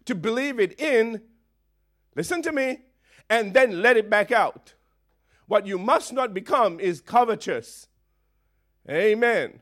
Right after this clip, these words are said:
All right, anyway. <laughs> I could preach half an hour on that. I'm not gonna do that. All right, verse sixteen again. Uh, no, let's go to verse <laughs> seventeen. <laughs> You've had enough of verse sixteen, right? Verse seventeen.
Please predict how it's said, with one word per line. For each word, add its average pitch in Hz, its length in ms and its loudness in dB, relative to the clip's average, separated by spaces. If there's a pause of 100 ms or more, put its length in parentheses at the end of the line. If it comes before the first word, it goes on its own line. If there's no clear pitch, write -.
All 208 160 4
right, 170 220 4
anyway. 180 540 -2 (440)
<laughs> - 460 -14
I - 100 -2
could 185 200 -8
preach 180 280 -2
half 175 260 -2
an 165 100 -6
hour 170 200 -2
on 156 140 -6
that. 160 180 -2
I'm 147 160 -6
not 151 100 -6
gonna 143 180 -6
do 143 180 -6
that. 131 220 -4 (360)
All 185 120 2
right, 185 220 4 (300)
verse 233 280 4
sixteen 254 360 -4
again. 240 360 2 (120)
Uh, 165 280 0
no, 208 180 2
let's 214 240 0
go 247 100 -2
to 208 80 -2
verse 196 240 -4
<laughs> - 80 -20
seventeen. 185 520 -6 (340)
<laughs> 262 340 -20
You've 160 120 -10
had 156 180 -4
enough 156 200 -10
of 139 100 -12
verse 143 160 -6
sixteen, 139 340 -10
right? 131 140 -6 (200)
Verse 285 260 6
seventeen. 285 500 0